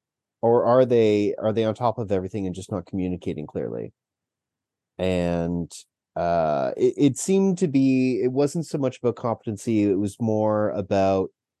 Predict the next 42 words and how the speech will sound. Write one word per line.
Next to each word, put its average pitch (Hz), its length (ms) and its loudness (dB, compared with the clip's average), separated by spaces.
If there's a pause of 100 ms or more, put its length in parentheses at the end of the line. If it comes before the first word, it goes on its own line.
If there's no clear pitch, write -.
(300)
there 123 120 4
was 120 160 2
so 131 180 0
much 127 380 -4
turnover 110 500 -2
and 104 140 -4
so - 140 -6
much 104 180 -6
shuffling 98 540 0
on 95 200 -4
the 90 80 -2
board 95 380 2
that 90 100 -2
it 76 60 -4
was 82 140 -10
hard 98 200 0
to 90 60 -4
get 95 160 -2
things 87 260 -6
done. 120 640 2
And 95 180 -4
then 90 120 -2
when 87 100 -2
they 87 100 -2
did 104 180 -4
get 104 160 -2
things 101 220 -4
done, 95 200 0
it 85 40 -4
was 73 120 -10
kinda 92 200 -6
last 85 280 -6
minute 107 340 -2
because 90 440 -6 (120)
it 101 140 -4
would 139 360 0
be 262 280 2 (460)
when 110 140 -2
there's 104 140 0
shuffling 220 460 -2
going 233 260 0
on. 240 320 -6